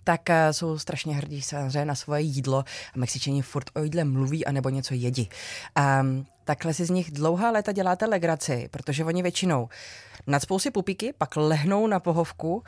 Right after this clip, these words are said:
na té pohovce úplně funěj a u toho si říkají potom božím jídle si říkají, kde budou co jíst zase někde příště. A tak se jim dlouhá léta smějete, že pořád buď jedí, nebo o jídle mluví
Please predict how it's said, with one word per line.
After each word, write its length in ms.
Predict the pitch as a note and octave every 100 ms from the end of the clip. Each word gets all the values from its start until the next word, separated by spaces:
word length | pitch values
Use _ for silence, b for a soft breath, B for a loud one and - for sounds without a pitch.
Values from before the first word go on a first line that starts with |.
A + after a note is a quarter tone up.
| B B -
na 80 |
té 140 | F3 F#3+
pohovce 460 | E3+ E3 F3 -
úplně 320 | F3+ - F3+ G3
funěj 640 | - E3+ D#3+ D3+ E3 A#3 -
a 260 | D3+ D3
u 60 | D3
toho 240 | D#3 E3+
si 180 | G#3 -
říkají 560 | D#3 D3 F3+ F#3 G3+ G3 B B B
potom 420 | C#3+ - D#3 C#3+ - _ _ _ _ -
božím 380 | D3+ F#3 G#3 A#3
jídle 420 | F3 D#3 D3 E3+ -
si 140 | -
říkají, 320 | F3 - G3+
kde 220 | E3+ E3+
budou 320 | F3+ G3 G3+ G#3 - -
co 320 | - E3 E3+
jíst 340 | - E3+ F3+ F3
zase 320 | D#3+ D3 E3
někde 260 | D#3+ D#3+ E3+
příště. 460 | - D#3+ - - - B B B B
A 240 | D3 C#3+ C#3
tak 120 | C3+
se 80 | A3+
jim 60 |
dlouhá 240 | A3+ G#3+ A3+
léta 200 | A3+ B3+
smějete, 720 | - F#3+ E3 D3+ D3 A#2 -
že 140 | C#3 D3
pořád 320 | D#3 F3+ G3+
buď 260 | E3+ F3
jedí, 360 | F#3 D3 C#3+ D#3
nebo 400 | F3 E3 F3 E3+
o 40 | D#3+
jídle 240 | D3 F3
mluví 480 | F#3 D3 C#3 B2 E3+